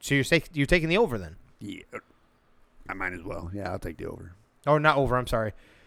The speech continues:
Speaker 1: You're giving the points is what
Speaker 2: Yeah,
Speaker 1: I
Speaker 2: I
Speaker 1: meant to
Speaker 2: wanna,
Speaker 1: say. You're
Speaker 2: but I,
Speaker 1: giving the
Speaker 2: but I
Speaker 1: points.
Speaker 2: wanna give more points.
Speaker 1: Yeah.
Speaker 2: I don't think, I don't think eight's enough.
Speaker 1: You can actually do that on your thing. I don't know if you know that on
Speaker 2: No,
Speaker 1: FanDuel.
Speaker 2: I d-,
Speaker 1: You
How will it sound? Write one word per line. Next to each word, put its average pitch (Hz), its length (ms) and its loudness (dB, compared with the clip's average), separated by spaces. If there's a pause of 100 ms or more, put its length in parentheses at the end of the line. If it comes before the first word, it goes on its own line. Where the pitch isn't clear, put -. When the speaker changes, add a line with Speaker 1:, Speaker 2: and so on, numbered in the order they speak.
(220)
Speaker 1:
You're 131 100 2
giving 143 320 4
the 120 80 -2
points 107 320 -2
is 101 80 -8
what 107 100 0
Speaker 2:
Yeah, 120 100 4
Speaker 1:
I - 0 -
Speaker 2:
I - 20 0
Speaker 1:
meant 107 80 2
to 117 60 0
Speaker 2:
wanna, 117 120 -2
Speaker 1:
say. - 80 -8
You're 123 140 2
Speaker 2:
but 113 80 4
I, 110 40 0
Speaker 1:
giving 135 220 0
the 113 80 -8
Speaker 2:
but 135 100 8
I 123 40 8
Speaker 1:
points. 117 160 4
Speaker 2:
wanna 151 220 8
give 107 220 0
more 95 180 -4
points. - 460 -10
Speaker 1:
Yeah. 123 180 -2 (1160)
Speaker 2:
I - 40 -2
don't 131 140 2
think, 113 320 -4 (240)
I 127 60 -2
don't 131 80 2
think 117 180 -2
eight's 143 200 0
enough. 127 520 2
Speaker 1:
You 123 140 -6
can 127 320 0
actually 123 320 0
do 123 160 2
that 117 160 2
on 110 80 -2
your 104 100 -6
thing. 117 180 -6
I 107 40 -6
don't 110 100 -6
know 110 60 -6
if 107 100 -8
you 107 60 -10
know 107 160 -6
that 101 140 -10
on 107 40 -10
Speaker 2:
No, 104 120 -2
Speaker 1:
FanDuel. 107 300 -6
Speaker 2:
I 101 80 0
d-, 98 100 -4
Speaker 1:
You - 40 -6